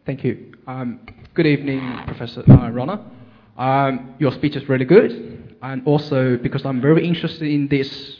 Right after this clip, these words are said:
history, this period, not just because me or because my family. My grandpa was in that war, was a servant, a soldier, and I know, so that's that history when my dad tells me that history, how,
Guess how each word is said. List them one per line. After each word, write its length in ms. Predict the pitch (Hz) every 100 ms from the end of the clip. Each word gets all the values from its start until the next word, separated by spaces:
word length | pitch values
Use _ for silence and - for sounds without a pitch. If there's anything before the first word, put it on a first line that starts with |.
| -
history, 720 | - 151 - 160 220 254 - -
this 340 | 135 127 - - _
period, 640 | - 160 240 - - -
not 160 | 156 143
just 240 | 151 -
because 280 | 147 139 127 123
me 380 | 147 226 269
or 120 | - 120
because 320 | 127 127 135
my 120 | 123 -
family. 340 | 160 208 277 254 - _ _ _ _ _ _ -
My 120 | 127
grandpa 460 | 120 143 165 175 160
was 180 | 143 -
in 180 | 185
that 180 | 208 233
war, 420 | 156 156 175 185 190 165
was 140 | -
a 40 | 127
servant, 340 | - 139 123
a 20 |
soldier, 560 | - 165 185 208 240 240 - - - - _ _ _ _ _
and 580 | 127 127 127 131 127 120
I 60 |
know, 340 | 123 139 135 131
so 640 | - 120 120 120 120 117 - -
that's 480 | 117 117 - - -
that 180 | 120
history 400 | - 123 - 123
when 340 | 120 120 117 117
my 200 | 117 117
dad 400 | - 131 139 -
tells 260 | 127 120
me 100 | 127
that 120 | 117 117
history, 460 | 120 - 117 117
how, 540 | 113 117 113 113 117